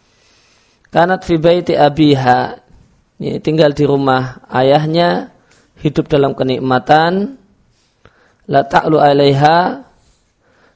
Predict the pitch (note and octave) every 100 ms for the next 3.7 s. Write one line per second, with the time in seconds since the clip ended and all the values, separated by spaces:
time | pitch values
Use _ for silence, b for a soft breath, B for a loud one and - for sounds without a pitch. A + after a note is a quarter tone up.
0 | - D#3 D#3 D#3+ E3 C#4+ - _ _ _
1 | _ - D3+ D3+ D#3 E3 D3 D3+ D3 D3+
2 | D#3+ D#3+ C#3+ E3+ F3+ E3 F3 F#3 D#3+ E3+
3 | F3+ E3+ E3+ F#3 C#3+ -